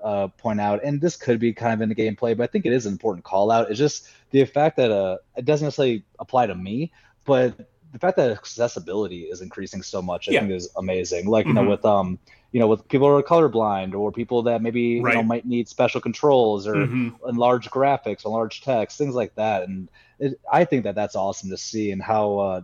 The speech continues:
Speaker 1: just, just how that's on the horizon right now, how it's really being prioritized in a lot of triple A gaming.
Speaker 2: Yeah, oh, for sure, for sure. Like, the, the accessibility thing is so important, too.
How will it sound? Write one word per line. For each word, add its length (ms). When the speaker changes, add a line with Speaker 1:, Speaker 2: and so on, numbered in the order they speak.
Speaker 1:
just, 260
just 160
how 120
that's 180
on 80
the 80
horizon 500
right 140
now, 140
how 120
it's 140
really 80
being 160
prioritized 560
in 80
a 20
lot 60
of 60
triple 260
A 60
gaming. 380
Speaker 2:
Yeah, 220
oh, 120
for 180
sure, 480
for 160
sure. 460
Like, 220
the, 200
the 140
accessibility 560
thing 140
is 120
so 360
important, 600
too. 460